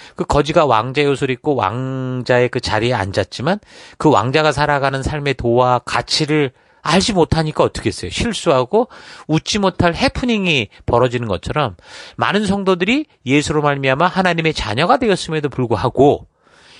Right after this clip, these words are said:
여전히 세상에서 놀던 그 가치, 그 방법으로 살아가고 있는 경우가 많습니다. 왕 대신 하나님의 자녀가 된 존재라면,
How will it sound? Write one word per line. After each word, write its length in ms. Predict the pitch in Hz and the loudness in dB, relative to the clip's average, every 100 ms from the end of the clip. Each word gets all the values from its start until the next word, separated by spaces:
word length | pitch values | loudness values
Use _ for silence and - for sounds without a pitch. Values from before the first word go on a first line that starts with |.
| _ 113 | _ 0
여전히 460 | 139 165 233 294 | 0 2 2 0
세상에서 600 | - 262 277 302 285 240 | -4 -4 -2 -2 -2 -2
놀던 380 | 226 202 185 170 | 0 0 -2 -4
그 180 | - 151 | 0 -2
가치, 520 | - - - - 82 _ | 0 -8 -4 -4 -6 _
그 160 | - 110 | -4 -2
방법으로 640 | - 104 131 170 175 180 | -2 -2 -2 -2 0 -2
살아가고 840 | - 175 165 147 107 104 104 185 - - - | -2 -4 -2 -4 -4 -2 2 2 0 -16 -4
있는 340 | 139 156 170 | -2 0 -2
경우가 600 | 120 98 95 101 120 185 _ _ _ _ - | -4 -6 -6 -2 -2 -2 _ _ _ _ -14
많습니다. 760 | - - - - 247 190 - - _ _ _ _ _ _ _ _ _ _ _ _ _ _ _ _ _ _ _ _ _ - | -12 -6 -4 0 0 0 -4 -18 _ _ _ _ _ _ _ _ _ _ _ _ _ _ _ _ _ _ _ _ _ 0
왕 340 | 139 143 208 | 2 2 2
대신 260 | 220 220 196 | 2 2 0
하나님의 840 | 220 226 214 214 208 202 185 147 - | 0 2 0 0 2 2 2 -2 -8
자녀가 480 | - 117 147 165 160 | -6 -2 2 2 2
된 220 | 160 147 | 2 0
존재라면, 840 | 123 113 113 123 92 107 160 104 | -2 -2 -2 -4 -4 -4 -4 -4